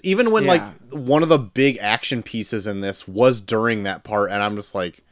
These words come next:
Speaker 1: "I don't care about this so much."
Speaker 2: Yeah. Like, there was, like, a cool scene that, well, well, it should have been cool when they were going up that skyscraper, but then it, it just mostly turned into climbing up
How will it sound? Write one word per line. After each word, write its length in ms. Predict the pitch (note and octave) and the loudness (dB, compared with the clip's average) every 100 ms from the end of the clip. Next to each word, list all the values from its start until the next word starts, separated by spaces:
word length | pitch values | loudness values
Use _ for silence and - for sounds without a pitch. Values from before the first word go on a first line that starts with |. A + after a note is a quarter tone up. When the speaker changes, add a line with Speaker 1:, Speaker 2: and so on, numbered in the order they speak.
| _ _ _ | _ _ _
Speaker 1:
"I 100 | - | -10
don't 160 | A2 D2+ | -10 -10
care 220 | - D2+ | -14 -14
about 280 | D2 D2 D2 | -12 -14 -14
this 180 | D2+ D2 | -16 -14
so 180 | - D#2 | -14 -12
much." 400 | D#2 D#2 - C3+ | -12 -14 -12 -2
Speaker 2:
Yeah. 280 | D#3+ C#3 G2 _ _ _ _ _ _ | -2 -2 -6 _ _ _ _ _ _
Like, 200 | F#3+ F3+ | 0 2
there 100 | B3 | 4
was, 160 | D4 C4 | 2 2
like, 100 | C4+ | 0
a 140 | B3 | 0
cool 320 | - - D4 B3+ | -2 -6 -2 -4
scene 540 | - A#3 C#4 B3 G3 | -2 -2 0 -2 -6
that, 160 | - G#3 _ - | -8 -10 _ 4
well, 180 | F#3+ F#3+ | 6 6
well, 160 | G3 A3+ A3+ | 4 2 0
it 100 | F#3+ | -4
should 240 | - B3+ D#4 | -2 0 2
have 80 | G3 | 2
been 200 | F3 D#3+ | 0 -2
cool 320 | E3+ E3 E3+ | 0 2 2
when 140 | E3+ | 2
they 40 | E3+ | 0
were 100 | E3+ | 0
going 320 | D#3 F#3 F3+ | 4 4 4
up 100 | F#3 | 2
that 160 | - - | 0 0
skyscraper, 1080 | - D3 F3+ G3 - D#3 C#3 C#3+ C3+ C#3 - _ _ | -6 0 2 2 0 0 0 0 0 0 -4 _ _
but 100 | E3+ | 0
then 100 | G3+ | 2
it, 180 | G#3 G3 - | 2 -2 -2
it 80 | F#3 | -2
just 200 | E3+ E3+ | 0 -2
mostly 380 | E3 F#3 G3 F#3+ | 2 2 2 -2
turned 240 | E3 F#3 | 0 0
into 600 | F3+ F3+ G3 E3+ D#3+ D3+ D3 _ _ _ _ | 0 -2 4 6 6 2 -4 _ _ _ _
climbing 420 | - D#3 F3+ F#3+ F#3+ | -10 0 2 2 2
up 180 | F#3 | 0